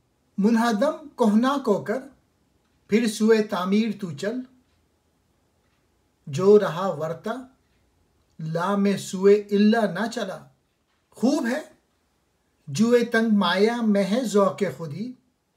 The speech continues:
खाक के दिल में गई रुख ना किया दरिया का। पुरानी चीज़ों को तोड़कर असर नौ तामीर का अमल शुरू करो, क्योंकि जो कोई भी ला,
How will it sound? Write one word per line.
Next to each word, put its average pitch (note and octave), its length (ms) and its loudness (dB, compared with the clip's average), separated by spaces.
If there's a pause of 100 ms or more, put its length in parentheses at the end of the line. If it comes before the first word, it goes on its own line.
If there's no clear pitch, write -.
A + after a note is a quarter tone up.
(140)
खाक A#3+ 600 -6
के C#4+ 160 -4
दिल B3+ 260 -2
में C4+ 280 0
गई A#3 360 2
रुख A3 360 -2 (200)
ना B3+ 200 -4
किया B3 360 0
दरिया G#3 440 0
का। G#3 140 -14 (1600)
पुरानी B3 420 0
चीज़ों C4+ 440 0
को C#4 120 -2
तोड़कर C#4 520 -2
असर C4 420 -4 (120)
नौ C4+ 220 -2
तामीर C4 420 -6
का C4 100 -4
अमल C4 220 -2
शुरू C4+ 220 -6
करो, C4 200 -6 (1700)
क्योंकि B3 300 0
जो B3 260 4
कोई B3 260 0
भी A#3+ 180 4
ला, G#3 240 4